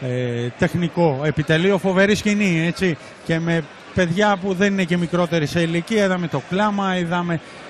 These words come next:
ε, το τέλος σεζόν. Δεν έφερε κάποιο τίτλο. Είδαμε την αντίδραση, έτσι, του Θοδωρή, του Δημήτρη, ε, της Αρετής. Νομίζω αυτή η εικόνα λέει πάρα πολλά, Σπύρο.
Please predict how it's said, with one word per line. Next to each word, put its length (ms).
ε, 360
το 120
τέλος 440
σεζόν. 540
Δεν 200
έφερε 260
κάποιο 440
τίτλο. 280
Είδαμε 260
την 180
αντίδραση, 580
έτσι, 200
του 220
Θοδωρή, 500
του 140
Δημήτρη, 520
ε, 200
της 220
Αρετής. 600
Νομίζω 360
αυτή 180
η 40
εικόνα 540
λέει 180
πάρα 260
πολλά, 300
Σπύρο. 360